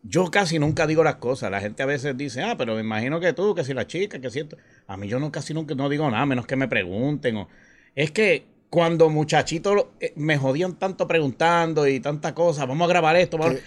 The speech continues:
Speaker 1: que ya yo ni hablo. Ya, la gente no sabe si yo he hecho películas, si no he hecho. Muchas veces no saben. Hay ahora gente la que dice, "Ah, tú grabas anuncios, ah, pues chévere". O tú has hecho, "Ah, hiciste tal video musical".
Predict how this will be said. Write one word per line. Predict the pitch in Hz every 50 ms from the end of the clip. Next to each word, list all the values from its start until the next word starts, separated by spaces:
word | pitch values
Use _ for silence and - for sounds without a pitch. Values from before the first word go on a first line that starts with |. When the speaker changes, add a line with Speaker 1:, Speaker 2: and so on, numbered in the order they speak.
| - - -
Speaker 1:
que | - 156 160
ya | 160 170 185
yo | 202 214
ni | 220 214 190
hablo. | 185 202 208 220 180 - - - _ _ -
Ya, | - 170 -
la | 160 175 160
gente | 175 190 190 -
no | 214 208 170
sabe | 156 185 185 180
si | 151 156 147
yo | 127
he | 143
hecho | 139 - 123
películas, | 98 98 120 117 147 135 120
si | - 113
no | 98 107
he | 113
hecho. | - 135 123 - - - - -
Muchas | - 131 127 170 160
veces | 151 170 156 185 175
no | 180 180
saben. | 139 - 131 170 185 139 110
Hay | 117 127 147
ahora | 139 127 135 156
gente | 160 175 180 - 170
la | 165 165
que | 151 160
dice, | 165 156 143
"Ah, | 185 226
tú | - -
grabas | 165 175 185 202 220
anuncios, | 214 220 220 175 - 143 135
ah, | 151 147
pues | 165 -
chévere". | - 135 117 90 - - - - - -
O | 131 135
tú | 113 139 135 147
has | 156 160
hecho, | 170 160 - 190 185 175 165 147 135 131 131 -
"Ah, | 165 208 226 208
hiciste | 156 - 180 156 - 185
tal | - 208 202
video | 190 202 196 196
musical". | 196 170 160 180 - 127 98